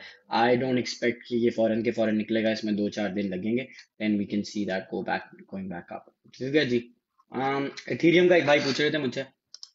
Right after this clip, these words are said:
Ethereum जो है, Ethereum forty three twenty six कल चल रहा है। Ethereum ने काफी अच्छा climb किया है,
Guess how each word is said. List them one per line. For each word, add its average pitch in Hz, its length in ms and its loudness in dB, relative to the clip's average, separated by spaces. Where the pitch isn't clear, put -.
Ethereum 151 420 4
जो 151 100 6
है, 139 400 6
Ethereum 147 380 0
forty 143 300 0
three 147 180 0
twenty 135 260 -4
six 127 220 -4
कल 156 140 -8
चल 151 180 -4
रहा 147 140 0
है। - 180 -8
Ethereum 147 320 2
ने 156 120 6
काफी 143 240 4
अच्छा 147 200 2
climb 139 300 0
किया 131 160 2
है, - 60 -8